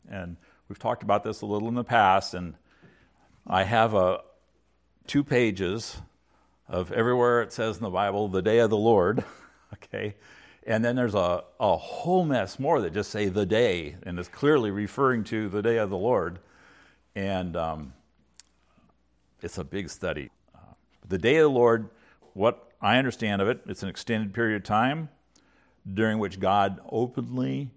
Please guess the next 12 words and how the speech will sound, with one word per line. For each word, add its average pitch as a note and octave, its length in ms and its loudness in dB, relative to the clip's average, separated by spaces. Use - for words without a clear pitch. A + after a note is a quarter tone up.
intervenes G#2+ 840 -4
in F2+ 120 -6
human G#2 260 -4
affairs, A2 760 -4
both F#2+ 280 -6
in G#2+ 60 -6
regard F#2 320 -4
to F2 60 -10
judgment F2 640 -8
and D#2+ 200 -14
blessing. B2+ 560 -10
Okay? - 220 -14